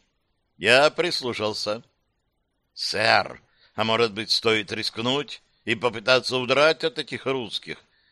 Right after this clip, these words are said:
спросил помощник капитана. "Сильф хороший ходок, да и скоро стемнеет. Ночью нас им не найти". "Джим", — вздохнул Дженкинсон, —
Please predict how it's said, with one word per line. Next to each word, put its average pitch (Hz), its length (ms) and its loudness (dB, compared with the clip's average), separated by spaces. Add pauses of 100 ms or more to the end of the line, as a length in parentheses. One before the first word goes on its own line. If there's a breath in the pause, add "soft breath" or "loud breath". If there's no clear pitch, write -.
(120)
спросил 113 420 -2
помощник 117 500 0
капитана. 98 680 -4 (680)
"Сильф 135 440 2
хороший 123 540 0
ходок, 139 500 -2 (300 soft breath)
да 98 80 -4
и 98 60 -2
скоро 127 340 0
стемнеет. 131 720 -2 (300)
Ночью 113 340 0
нас 110 320 0
им 110 160 -6
не 110 100 -6
найти". 107 580 -4 (1160)
"Джим", — 117 880 0 (380)
вздохнул 107 520 -2
Дженкинсон, — 95 920 -4